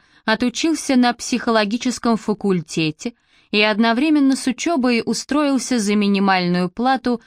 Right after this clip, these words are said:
социальным работником. Однако поддерживать два разных стиля жизни, студента, социального работника и наркодельца,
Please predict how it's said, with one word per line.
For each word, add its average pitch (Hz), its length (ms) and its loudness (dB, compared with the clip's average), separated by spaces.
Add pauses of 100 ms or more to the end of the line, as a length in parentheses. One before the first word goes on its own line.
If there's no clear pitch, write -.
(140)
социальным 180 840 0
работником. 185 920 -2 (540)
Однако 262 480 0
поддерживать 196 920 0
два 208 420 2
разных 175 460 0
стиля 180 400 0
жизни, 180 500 -2 (320)
студента, 190 960 0
социального 180 760 0
работника 185 920 0
и 185 260 -2
наркодельца, 180 1000 -2